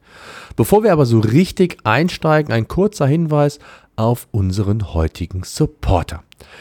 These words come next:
Ich würde mich übrigens extrem freuen, das vielleicht noch vorab,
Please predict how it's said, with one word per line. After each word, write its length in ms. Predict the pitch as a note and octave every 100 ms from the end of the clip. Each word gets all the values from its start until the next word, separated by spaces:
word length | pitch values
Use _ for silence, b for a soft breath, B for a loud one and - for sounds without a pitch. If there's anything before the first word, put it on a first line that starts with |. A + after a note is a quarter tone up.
| B B
Ich 120 | G#2+
würde 160 | G3+
mich 100 | G#3+
übrigens 460 | F3 G3 G3+ - - -
extrem 540 | - - - F3+ F3
freuen, 420 | - A#2+ C#3 D#3
das 180 | C3 B2+
vielleicht 340 | B2 B2 B2
noch 120 | G#2+ G2+
vorab, 480 | - - E3+ -